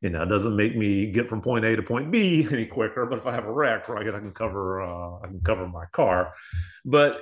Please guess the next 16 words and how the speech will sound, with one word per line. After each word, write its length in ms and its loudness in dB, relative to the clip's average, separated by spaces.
you 160 4
know, 100 4
there's 220 2
been 140 -4
study 400 -4
after 160 -12
study 400 0
that 200 -6
show 280 -2
that 160 -8
companies 640 -4
that 180 -2
have 320 0
good 320 -2
process 560 -6
safety, 720 -2